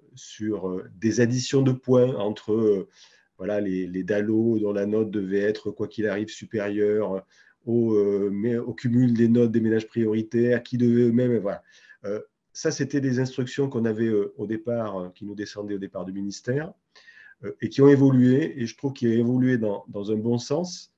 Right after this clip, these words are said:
dans le bon sens, euh, euh, avec le, comme seule exigence que doivent vérifier les services de l'État en bout de, en, en bout de processus, que dans la pratique, le dispositif de cotation, il, il hiérarchise bien les demandeurs dans le bon sens.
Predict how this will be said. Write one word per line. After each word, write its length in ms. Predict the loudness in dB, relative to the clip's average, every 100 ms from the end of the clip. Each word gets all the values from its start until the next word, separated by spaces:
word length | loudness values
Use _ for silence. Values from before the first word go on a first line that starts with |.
| -16
dans 80 | -12
le 80 |
bon 200 | -6 -6
sens, 480 | -4 -4 -4 -8 -20 _ _ -20 -14
euh, 140 | -8 -8 -8
euh, 100 | -10 -6
avec 340 | -4 -4 -2
le, 140 | -4 -4 _
comme 200 | -4 -2
seule 200 | 0 0
exigence 640 | 0 0 0 2 0 -4
que 260 | -10 -10 -10 _ _ _
doivent 200 | -4 -2
vérifier 400 | 0 -2 -2 -2
les 100 | -2
services 340 | -2 -4 -4
de 60 | -4
l'État 280 | -4 -4 -4
en 40 |
bout 140 | -4 -8
de, 160 | -12 -12
en, 160 | -12 -10
en 60 |
bout 120 | -10 -10
de 60 |
processus, 680 | -10 -10 -8 -8 -8 -8 -14 _ _ -20 _ -4
que 320 | 0 0 -2 -10
dans 280 | 0 2
la 100 | 2
pratique, 480 | 0 -4 -4 -8 -10 -8
le 120 | -6
dispositif 520 | -6 -8 -8 -6 -2
de 80 | -2
cotation, 640 | -2 -2 -4 -2 -2 -2 -4
il, 160 | -6 -6 -8 -4
il 160 | 0
hiérarchise 640 | 2 2 0 -6 -10 -8 0
bien 320 | 2 2 -2 _ _ _ _ _ _ _ _ -2
les 160 | 2
demandeurs 420 | 4 4 4 4
dans 100 | 2
le 60 | 2
bon 160 | 2 -2
sens. 540 | -2 -4 -6 -12